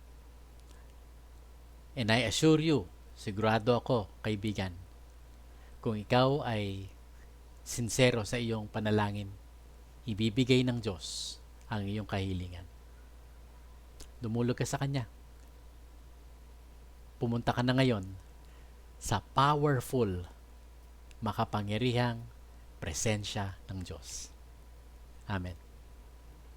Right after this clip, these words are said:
Marami pong salamat sa inyong pakikinig sa araw na ito. Para po mas maraming mabless,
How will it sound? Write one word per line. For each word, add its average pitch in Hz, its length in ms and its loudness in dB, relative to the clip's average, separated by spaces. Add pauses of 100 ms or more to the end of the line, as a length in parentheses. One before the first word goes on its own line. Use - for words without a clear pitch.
(1000)
Marami 131 320 6
pong 123 160 -2
salamat 120 400 6
sa 113 160 -4
inyong 113 200 -4
pakikinig 127 520 0
sa 110 180 0
araw 113 140 -2
na 120 160 -2
ito. 104 160 0 (1600)
Para 143 160 8
po 151 160 2
mas 143 160 0
maraming 139 400 4
mabless, 117 640 4